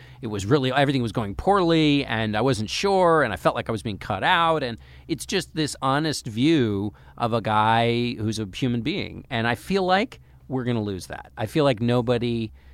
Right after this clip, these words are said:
I'm sure Barack, Barack Obama, who does keep diaries and journals,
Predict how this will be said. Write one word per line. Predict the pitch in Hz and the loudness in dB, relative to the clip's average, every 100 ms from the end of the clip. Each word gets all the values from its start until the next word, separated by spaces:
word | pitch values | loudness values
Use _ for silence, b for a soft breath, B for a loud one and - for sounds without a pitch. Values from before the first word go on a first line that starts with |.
| b - | b -4
I'm | 123 | 0
sure | - 156 | 2 4
Barack, | 127 117 - | 4 2 0
Barack | 117 117 113 | 0 0 2
Obama, | 110 110 113 110 | 0 -2 -2 -2
who | 113 | -2
does | 101 107 101 | -2 -4 -6
keep | - 110 - | -6 -6 -2
diaries | 92 104 117 117 101 | -2 -2 -4 -4 -6
and | 95 | -6
journals, | 98 107 123 143 - | -6 -4 -4 -6 -10